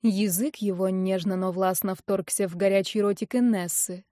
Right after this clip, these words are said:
Вспомнила я строчки из любимого романа сестры, которые украдкой почитывала перед сном.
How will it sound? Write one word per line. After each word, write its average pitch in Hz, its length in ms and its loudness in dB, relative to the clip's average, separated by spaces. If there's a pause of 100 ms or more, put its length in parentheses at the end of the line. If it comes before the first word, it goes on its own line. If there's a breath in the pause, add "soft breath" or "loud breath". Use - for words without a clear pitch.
(160)
Вспомнила 190 520 0
я 185 160 2
строчки 196 420 -4
из 180 160 -4
любимого 185 460 -2
романа 185 360 0
сестры, 214 460 -4 (400)
которые 233 400 6
украдкой 226 460 2
почитывала 226 580 2
перед 262 260 0
сном. 175 400 -2